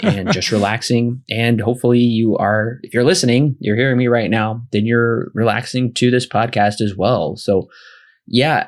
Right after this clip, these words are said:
um, just because this is the last day of October, it is Halloween. That doesn't mean the Halloween spirit has to end. Down in the description below, we have the previous Halloween specials as well, which are some really great films that I'm really happy we've been able to review those.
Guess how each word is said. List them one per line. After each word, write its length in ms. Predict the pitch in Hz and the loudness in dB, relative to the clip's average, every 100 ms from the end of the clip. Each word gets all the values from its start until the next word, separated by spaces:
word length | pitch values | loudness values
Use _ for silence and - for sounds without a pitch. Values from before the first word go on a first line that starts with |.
| - | -2
um, 300 | 131 139 135 | 2 2 2
just 240 | 143 147 | 0 0
because 400 | 160 147 160 151 | -2 2 0 2
this 200 | 139 147 | 0 0
is 360 | 156 151 151 135 | 2 4 4 2
the 120 | 139 | 2
last 360 | 127 117 131 - | 4 2 0 0
day 140 | 117 | 2
of 120 | 107 | 2
October, 560 | 90 92 - 143 135 135 | 0 -4 0 0 2 0
it 180 | - 104 | 0 0
is 140 | 107 | 0
Halloween. 600 | 110 110 113 110 110 107 107 | 0 0 0 0 -2 -2 -4
That 140 | 104 | -4
doesn't 260 | 104 104 107 | -2 -2 -2
mean 140 | 104 | -2
the 80 | 95 | -2
Halloween 340 | - 104 101 | -4 -2 -2
spirit 340 | 98 - 101 95 | -6 -2 0 0
has 160 | 104 104 | -4 -4
to 120 | 95 - | -6 0
end. 260 | 143 151 135 _ _ - | 0 0 -4 _ _ -4
Down 140 | 123 | 0
in 80 | 127 | 2
the 60 | 113 | 2
description 480 | 107 - 120 117 107 | 0 -2 -2 0 2
below, 320 | 107 113 117 | 2 2 2
we 260 | 107 113 | 0 -2
have 460 | 107 104 117 123 120 135 | -2 0 0 -2 -4 -4
the 200 | 123 127 | -2 -2
previous 480 | - 120 156 120 104 | -2 0 2 0 0
Halloween 400 | - 117 117 113 | -4 -4 -2 -4
specials 480 | - 113 - 113 110 | -2 -2 0 -2 -2
as 120 | 101 | -2
well, 400 | 120 127 127 123 - - _ - | 0 2 2 -2 -10 -20 _ -2
which 380 | 135 135 - - | 0 0 -4 -2
are 240 | 117 120 | 0 0
some 260 | 113 139 123 | 0 0 0
really 360 | 107 135 175 131 | 2 2 2 0
great 420 | 98 107 117 - | -2 0 0 -2
films 720 | - 113 110 101 95 - - - | -2 0 2 0 -2 -10 -10 -2
that 280 | 101 104 - | 0 0 0
I'm 80 | 104 | 2
really 200 | 170 123 | 2 2
happy 280 | 110 123 110 | 0 -2 0
we've 220 | 104 - | 0 -2
been 100 | 101 | 0
able 180 | 101 104 | 0 -2
to 120 | - | -2
review 320 | 104 95 107 | -2 0 0
those. 480 | 92 107 113 92 - | 2 0 0 -2 -8